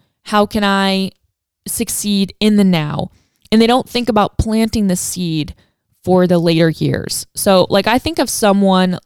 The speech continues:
like, um, who would it be? Maybe, like, would Steve Jobs be one? I'm trying to think of someone who, like, didn't have success till later in life, right? So you go all these years in your young twenties and people maybe are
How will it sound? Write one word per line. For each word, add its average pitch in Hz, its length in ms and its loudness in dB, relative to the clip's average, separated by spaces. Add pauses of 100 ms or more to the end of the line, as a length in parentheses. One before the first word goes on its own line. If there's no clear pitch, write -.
like, 170 480 -4 (2750)
um, 190 540 2
who 240 180 0
would 285 100 6
it 185 100 -2
be? 180 200 0
Maybe, 196 240 2
like, 226 200 2 (560)
would 190 200 0
Steve 202 340 -6
Jobs 175 380 -4
be 214 140 -2
one? 226 260 0
I'm 226 80 -6
trying 330 160 0
to 349 80 -10
think 285 140 -2
of 247 60 0
someone 214 280 2
who, 208 140 4
like, 185 180 4 (340)
didn't 285 220 -2
have 233 180 0
success - 480 -4
till 165 200 -4
later 143 260 -8
in 95 100 -10
life, 85 280 -10
right? 127 280 -4
So 117 280 -4 (300)
you 208 120 -6
go 185 300 2
all 254 240 2
these 254 220 -2
years 202 340 0
in 175 120 -2
your 170 120 0
young 202 280 2
twenties 175 500 0
and 180 220 -4
people 220 400 2
maybe 190 300 2
are 170 160 -2